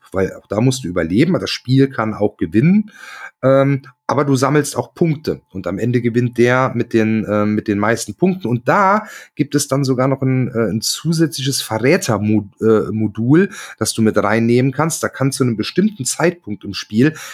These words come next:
einer, äh, sagen, er läuft zu den Konquistadoren über, äh, und hat dann da so, äh, noch neue, ähm, Möglichkeiten, wie er dann,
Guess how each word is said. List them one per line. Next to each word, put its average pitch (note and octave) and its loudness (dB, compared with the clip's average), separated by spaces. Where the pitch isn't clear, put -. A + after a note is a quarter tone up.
einer, D3+ 2
äh, A#2 4
sagen, A#2+ -2
er B2+ 2
läuft C3 2
zu - -8
den B2+ 2
Konquistadoren C3 0
über, F2 -6
äh, G2+ 4
und - -4
hat A#2+ -2
dann A2 0
da C3 2
so, F#2+ 0
äh, F#2 0
noch F#2 -2
neue, G2 4
ähm, F#2 0
Möglichkeiten, F#2+ -2
wie F#2+ 2
er F#2 4
dann, F2+ 0